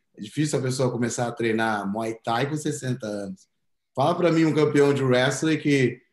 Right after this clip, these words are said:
ou a, esses dias de campeonato master de wrestling, não tem, o cara quebra os ossos, entendeu? <laughs> Com a queda, ele quebra o pescoço. Ou campeonato de judô pra,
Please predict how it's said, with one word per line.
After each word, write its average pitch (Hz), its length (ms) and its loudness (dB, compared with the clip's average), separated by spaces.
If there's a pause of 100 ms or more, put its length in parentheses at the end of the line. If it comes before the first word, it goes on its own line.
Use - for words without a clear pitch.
ou 139 320 4
a, 131 320 0
esses 113 240 -4
dias 151 140 2
de 131 60 -2
campeonato 143 440 2
master 127 520 2
de 113 100 -2
wrestling, 110 520 -6
não 175 80 -6
tem, 156 300 -2
o 131 60 -8
cara 131 220 -4
quebra 143 260 -2
os 127 140 -4
ossos, 127 500 -6
entendeu? 107 600 -2
<laughs> - 300 -2
Com 117 80 -4
a 120 160 0
queda, 123 280 2
ele - 160 -4
quebra 127 240 0
o 135 40 0
pescoço. - 320 2 (640)
Ou 156 160 2
campeonato 160 380 2
de 131 80 -2
judô 151 420 4
pra, 143 460 -2